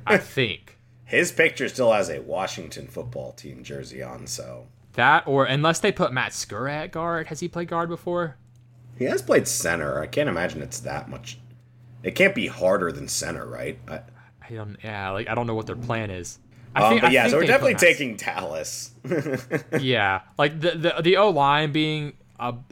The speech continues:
Speaker 1: a problem there is, is a concern for me. Like, they, they've played above expectations, I think, for most people. Like, we talked about them not being garbage, but they just keep getting hurt is the problem.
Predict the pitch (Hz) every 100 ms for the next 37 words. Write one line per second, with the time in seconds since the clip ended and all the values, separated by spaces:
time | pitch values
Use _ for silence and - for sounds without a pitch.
0 | - 120 - 139 123 127 127 127 127 131
1 | 123 110 104 104 107 104 101 104 - 110
2 | 110 110 104 - - _ _ - 156 190
3 | 190 180 190 - - 240 285 226 156 131
4 | 143 143 139 - 117 135 123 123 117 117
5 | 127 120 - 127 123 120 135 143 131 127
6 | 117 113 113 - 117 110 101 92 101 135
7 | 147 135 127 120 131 123 - 165 - 139
8 | 98 95 160 147 104 - - 170 156 117
9 | 87